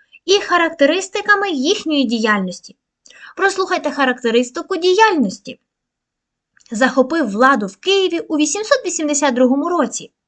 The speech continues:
Вважають першим християнином серед київських князів. Розгромив хозарський каганат,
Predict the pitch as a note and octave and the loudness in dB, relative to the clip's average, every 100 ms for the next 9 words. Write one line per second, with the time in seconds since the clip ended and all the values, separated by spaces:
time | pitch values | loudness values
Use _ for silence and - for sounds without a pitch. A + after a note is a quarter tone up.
0 | _ _ _ _ - - - G3 F#3+ F#3+ | _ _ _ _ -20 -20 -6 -4 0 0
1 | G#3 B3 C4 G#3+ - C#4 D#4+ D#4+ - C#4+ | 2 2 2 -2 -4 0 2 2 -4 -4
2 | C4+ C4+ C4+ C4+ C#4+ D4 C4 B3 A#3+ C4 | -2 -4 0 2 4 4 4 0 2 0
3 | B3 - C4 B3+ C4 G#3 - A#3+ A3 F3+ | 0 0 2 2 0 -8 -8 -2 -2 -2
4 | D#3+ C#4 - _ _ _ _ _ - - | -6 -10 -10 _ _ _ _ _ -20 2
5 | B4 G#4 F4 F4+ F#4 F4+ - C#4+ C#4 C#4 | 4 4 2 0 0 -4 0 2 4 2
6 | C4 B3 B3 A3+ A#3+ C4+ F#4+ C#5 | 0 -4 0 2 4 4 4 0